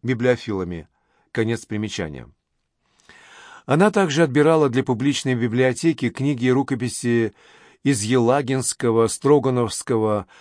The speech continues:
Красносельского и других дворцов-музеев. По сути говоря, она продолжила заниматься тем, чем занималась в комиссии по национализации книжных запасов при Центропечати,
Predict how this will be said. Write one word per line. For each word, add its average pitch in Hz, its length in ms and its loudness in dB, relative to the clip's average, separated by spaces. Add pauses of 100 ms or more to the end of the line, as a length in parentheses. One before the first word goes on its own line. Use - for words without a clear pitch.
(160)
Красносельского 131 1120 0
и 131 240 -4
других 123 480 -2
дворцов-музеев. 113 1200 -4 (1120)
По 127 140 2
сути 139 260 0
говоря, 120 400 4
она 113 160 0
продолжила 113 640 0
заниматься 117 480 -2
тем, 143 240 -4
чем 113 180 -4
занималась 110 580 -2 (320)
в - 80 -20
комиссии 123 480 0
по 120 160 -2
национализации 113 920 -2
книжных 110 500 -6
запасов 113 640 -2 (380)
при 113 320 4
Центропечати, 117 1120 -2